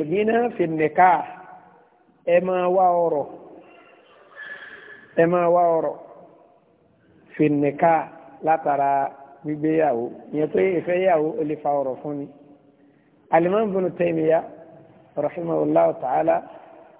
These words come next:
wọ́n ní, "Fa aba Allah subhanahu lil mu'minin." Ọlọ́run bá ṣe lẹ́tọ̀ọ́ fáwọn mùmìnì, an yankihu,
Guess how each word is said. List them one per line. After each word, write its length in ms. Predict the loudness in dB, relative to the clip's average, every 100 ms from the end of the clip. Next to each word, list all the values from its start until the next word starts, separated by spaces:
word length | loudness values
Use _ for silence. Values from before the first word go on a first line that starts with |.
| _
wọ́n 80 | -4
ní, 80 | -2
"Fa 160 | 0 2
aba 320 | 2 2 2 0
Allah 480 | -2 0 2 2 -2
subhanahu 640 | -6 -8 -4 -4 -2 -2
lil 180 | -2 -2
mu'minin." 640 | -4 -4 -2 -2 0 -2 -4 -14 -20 -20 -20 -20 -20 _ 2
Ọlọ́run 300 | 4 4 2
bá 140 | 2
ṣe 140 | 0 -2
lẹ́tọ̀ọ́ 340 | -2 -2 -4
fáwọn 340 | -4 -2 -4 -4
mùmìnì, 560 | -6 -4 -4 -4 -6 -10 -18 -20 -8 -2
an 120 | 2 2
yankihu, 720 | 2 0 -2 -4 -2 -8